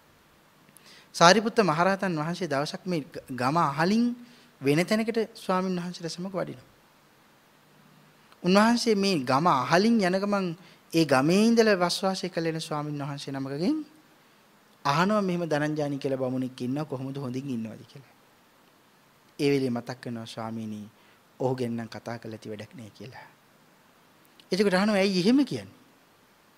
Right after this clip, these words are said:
ධනංජානිගේ මෙලොවත් ඉවරයි, පරලොවත් ඉවරයි ස්වාමීනි. සාරිපුත්ත මහරහතන් වහන්සේ නිරයන් ගැන දන්නවා. විඳින්න වෙන දුක් ගැන ඔයගොල්ලන්ට මට වඩා හොඳට දන්නවා.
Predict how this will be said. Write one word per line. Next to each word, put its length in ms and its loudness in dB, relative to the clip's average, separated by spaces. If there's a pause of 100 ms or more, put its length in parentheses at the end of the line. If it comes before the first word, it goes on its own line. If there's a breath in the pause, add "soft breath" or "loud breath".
(480)
ධනංජානිගේ 760 0
මෙලොවත් 460 -2
ඉවරයි, 280 -4
පරලොවත් 480 -8
ඉවරයි 240 -10
ස්වාමීනි. 480 -14 (1800)
සාරිපුත්ත 500 0
මහරහතන් 560 -8
වහන්සේ 360 -12
නිරයන් 380 -6
ගැන 180 -10
දන්නවා. 420 -10 (1000 soft breath)
විඳින්න 380 2
වෙන 240 2
දුක් 240 -4
ගැන 200 0
ඔයගොල්ලන්ට 540 -4
මට 220 -10
වඩා 220 -8
හොඳට 240 -16
දන්නවා. 400 -14